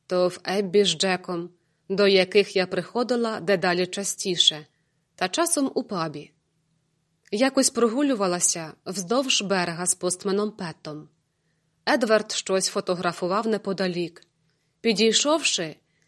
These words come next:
я помітила, як він хутко ховає приладдя. «Ти чого це?» «Не хочу намокнути! Пора додому».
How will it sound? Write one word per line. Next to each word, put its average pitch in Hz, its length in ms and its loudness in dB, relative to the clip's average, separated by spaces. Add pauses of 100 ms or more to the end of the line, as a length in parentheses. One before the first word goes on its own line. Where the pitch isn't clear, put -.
(160)
я 226 200 4
помітила, 233 540 2
як 214 260 2
він 208 140 4
хутко - 420 -4
ховає 185 540 0
приладдя. 185 720 -4 (800)
«Ти 262 140 4
чого 294 400 2
це?» 151 300 -4 (1000)
«Не 254 180 6
хочу 330 380 4
намокнути! 285 760 4 (380)
Пора 202 300 6
додому». 214 580 2